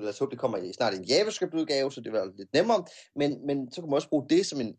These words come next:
en måde. Så Facebook, øh, NemID og måske en Twitter-login oveni. Ikke fordi vi så skal bruge de data, altså jeg som udvikler ville selvfølgelig have adgang til data, men offentligheden vil, behøver ikke gøre det. Fordi nu vil vi øge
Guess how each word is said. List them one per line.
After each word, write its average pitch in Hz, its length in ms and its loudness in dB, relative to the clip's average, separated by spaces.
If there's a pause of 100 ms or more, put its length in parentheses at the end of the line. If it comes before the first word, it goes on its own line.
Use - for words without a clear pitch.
en 113 220 0
måde. 117 360 4 (180)
Så 117 200 -2 (120)
Facebook, 196 440 -2
øh, 113 120 0
NemID 160 460 2
og 131 60 -2
måske 160 260 2
en 120 200 0
Twitter-login 143 600 0
oveni. 95 260 -4 (360)
Ikke 240 180 4
fordi 240 120 0
vi 180 60 -4
så 196 120 -4
skal 180 160 -2
bruge 190 260 -2
de 185 140 -12
data, 156 340 2 (280)
altså 120 200 2 (300)
jeg 120 200 4
som 135 100 -2
udvikler 147 400 2 (200)
ville 110 160 -4
selvfølgelig 113 340 -2
have 101 180 2
adgang 120 200 2
til 120 100 -8
data, 120 280 0 (320)
men 147 140 4 (160)
offentligheden 151 520 2
vil, 104 180 -4
behøver 110 300 0
ikke 120 240 -2
gøre 95 200 2
det. 107 100 -6 (220)
Fordi 180 160 -2
nu 208 120 2
vil 233 120 2
vi 165 260 -2
øge 196 320 4